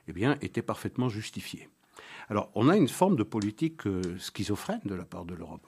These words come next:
Vous avez effectivement, euh, Ursula von der Leyen qui va venir au, en Israël, qui va assurer que la sécurité d'Israël, eh bien, c'est la raison d'être de l'Europe,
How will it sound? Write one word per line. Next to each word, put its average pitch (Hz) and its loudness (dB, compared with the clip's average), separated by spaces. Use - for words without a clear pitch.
Vous 101 -2
avez 110 2
effectivement, 98 -2
euh, 82 -10
Ursula 95 -4
von 95 -2
der 87 -4
Leyen 90 -4
qui - -16
va 85 -10
venir 87 -6
au, 85 -10
en 92 -8
Israël, 123 -4
qui 98 -14
va 90 -12
assurer 98 -4
que - -6
la 87 -6
sécurité 90 -6
d'Israël, 90 -6
eh 78 -12
bien, 85 -12
c'est - -12
la 85 -12
raison 87 -8
d'être 85 -12
de 85 -12
l'Europe, 117 4